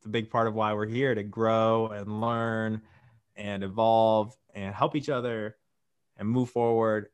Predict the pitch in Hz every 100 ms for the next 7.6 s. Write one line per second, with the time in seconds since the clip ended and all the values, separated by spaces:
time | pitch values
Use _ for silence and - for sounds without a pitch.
0 | - 110 104 101 107 135 98 - 117 110
1 | 107 107 - 120 123 120 117 113 127 180
2 | 180 92 - _ _ 120 - 131 117 -
3 | _ - 156 151 131 139 139 110 95 92
4 | - 104 107 107 101 107 107 104 104 _
5 | _ _ _ _ - 113 - 120 113 117
6 | 113 101 85 95 - 113 110 107 104 107
7 | - 117 - 127 117 -